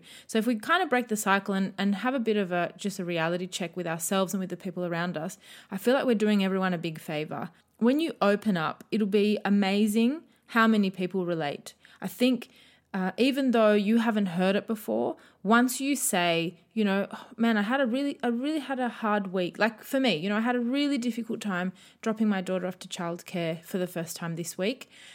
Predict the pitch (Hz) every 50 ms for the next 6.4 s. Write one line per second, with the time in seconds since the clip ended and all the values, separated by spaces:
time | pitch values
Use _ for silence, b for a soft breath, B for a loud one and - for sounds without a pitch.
0 | B B B B - 220 226 226 233 233 233 233 226 b b b b b b b
1 | b - 226 247 254 277 294 285 262 220 208 208 - 226 226 240 233 - - 214
2 | 196 175 170 160 156 170 170 - - - - - - - 233 226 240 240 247 240
3 | 233 220 208 196 - - 214 208 214 214 214 - 165 156 160 170 - - 190 180
4 | - - 185 180 180 180 180 175 175 175 180 185 160 185 196 196 202 208 214 202
5 | 190 196 190 - 208 196 - 185 175 - - - 175 165 165 - - 180 175 233
6 | 254 262 262 247 220 180 180 175